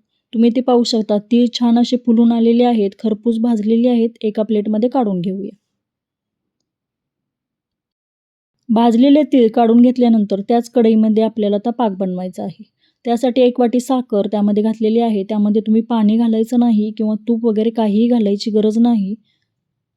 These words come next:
जसजसं साखर गरम होईल तशी साखर वितळते, परंतु त्याचे खडे किंवा क्रिस्टल्स बनतात, म्हणून साखर एकसारखी आपल्याला हलवायची आहे.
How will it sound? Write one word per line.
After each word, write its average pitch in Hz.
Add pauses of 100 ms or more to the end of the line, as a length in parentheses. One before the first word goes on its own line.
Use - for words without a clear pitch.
(1080)
जसजसं 254
साखर 277
गरम 247
होईल 240
तशी 220
साखर 233
वितळते, 214
परंतु 220
त्याचे 240
खडे 233
किंवा 220
क्रिस्टल्स 240
बनतात, 226
म्हणून 208
साखर 226 (100)
एकसारखी 254
आपल्याला 214
हलवायची 196
आहे. 196